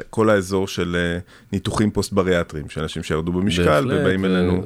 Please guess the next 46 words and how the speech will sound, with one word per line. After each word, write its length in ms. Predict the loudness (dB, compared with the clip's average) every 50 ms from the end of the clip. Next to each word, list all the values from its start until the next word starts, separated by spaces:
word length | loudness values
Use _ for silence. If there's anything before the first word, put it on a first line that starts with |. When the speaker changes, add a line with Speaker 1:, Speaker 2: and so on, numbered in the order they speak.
| -6 -8 -6
Speaker 2:
עם 60 | -4
עודפי 300 | -4 -4 -4 -4 -2 0
עור 180 | 0 2 0 0
ושומן, 640 | -2 -4 -4 -2 0 2 4 4 4 2 2 0 -2 -2
בכל 240 | -4 -4 -2 0 0
מיני 100 | 2 2
Speaker 1:
מתיחות 200 | 4 4 2 2
Speaker 2:
אזורים. 280 | 2 2 2 2 2 2
Speaker 1:
בטן, 500 | 0 0 0 0 0 -2 -2 -4 -6 -8 -10 -14 -20 -18 -14
זרועות 340 | -12 -8 -4 -2 0 2 2
Speaker 2:
בהחלט, 220 | 2 2 0 0 2
Speaker 1:
ירכיים. 160 | 2 2 2 0
Speaker 2:
וגם, 380 | 0 0 2 2 4 4 4
אה, 180 | 4 2 0 -2
אתה 120 | -4 -4
יודע, 140 | -4 -2 0
ניתוחים 440 | 0 0 2 0 0 2 2 2 2
של, 260 | 2 2 2 4 4
אה, 1200 | 4 4 4 4 4 4 4 4 4 4 4 2 0 -6 -16 -20 -20 -20 -20 -20 -20 -12 -4 -2 -2
אה, 60 | -2
סימטריה, 880 | 0 0 2 4 4 4 4 2 2 4 4 4 4 4 4 4 2 0 -2 -8 -14 _ _ _ _ _
אם 160 | 2 2 2 2
שחזרנו 520 | 2 0 0 2 4 4 4 4 4 2
צד 220 | 2 2 2 2 0
אחד, 340 | 0 2 2 4 4 2 0 -2 -10 _
הרבה 240 | -4 -2 -2 -2 0
פעמים 220 | 2 2 4 4
בשד, 320 | 2 2 2 2 2 2 2
זה 100 | 2 -2
התחום 200 | -2 -2 -4 -6
שאני 160 | -4 -2 -2 -2
מתעסק 340 | -2 -4 -2 -2 -2 -2 0
בו, 180 | 0 0 0
שחזרנו 440 | 0 -2 -2 0 2 4 4 2 2
צד 200 | 2 0 0 0
אחד, 280 | 0 0 2 2 2 2
את 60 | 0
הצד 220 | -4 -2 -2 -2 -2
השני 240 | 0 0 0 0 0
צריך 260 | -2 -4 -6 -2 -2
להקטין 440 | -4 -4 -4 -2 0 2 2 2 2
או 60 | 2
להגדיל, 500 | 2 2 2 0 -2 0 2 2 4 2
אז 80 | 0
זה 80 | 0 -2
ניתוח 480 | -2 -2 0 0 0 0 0 -6 -14